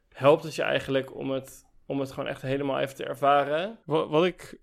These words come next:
Speaker 2: wat ik ook nog denk, is dat je d-, door de psychedelische drugs verandert je concentratie. En op normaal, als je normaal gesproken zoiets voelt in je buik, dan,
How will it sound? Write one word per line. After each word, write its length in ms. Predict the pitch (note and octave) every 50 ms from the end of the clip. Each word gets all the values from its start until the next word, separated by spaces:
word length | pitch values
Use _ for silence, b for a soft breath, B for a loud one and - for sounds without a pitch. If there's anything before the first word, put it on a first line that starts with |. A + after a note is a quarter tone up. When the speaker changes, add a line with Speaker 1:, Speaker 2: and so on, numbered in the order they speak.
| _ _
Speaker 2:
wat 160 | - D3 C#3
ik 100 | D3+ D3
ook 80 | E3+ E3+
nog 200 | F3 F3 E3+ _
denk, 360 | - C#3+ C#3 D#3+ F#3 F#3 F3+
is 160 | - D3+ C3
dat 360 | - D#3 D3 C#3 - - - _ -
je 600 | C#3+ B2+ B2 B2+ B2+ B2+ B2+ B2 B2 B2 A#2+ A#2+ A2
d-, 300 | - _ _ _ _ -
door 180 | - C#3 C#3+ C#3
de 60 | C#3
psychedelische 440 | A#2+ - C#3 B2 C3+ C#3 C3+ - C#3
drugs 160 | C3+ C3 -
verandert 360 | - C#3 C3+ D3 D#3 C#3 -
je 260 | - C3+ B2+ B2 B2 -
concentratie. 840 | - B2+ A2 A2 - - C#3 C#3 D3 E3+ - - - A3+ C4+ - _ b b b b b b b b b b
En 340 | - D3 C#3 C#3+ C#3+ C3+ -
op 120 | D3 C3+
normaal, 300 | D3 D3 C#3+ D3 D3+ E3+
als 180 | C3+ D3 D3+ -
je 60 | -
normaal 240 | D3+ C#3+ D3 E3 F#3
gesproken 440 | F#3 - - E3 D3 D3+ C#3 - C3+
zoiets 300 | D3+ C#3 - C3 - -
voelt 260 | - - D#3+ D#3+ D#3
in 60 | C#3
je 100 | B2 G#2
buik, 380 | - C3 C3 D#3 F3 F#3+ F3+ -
dan, 240 | D3+ D3 C#3+ C#3+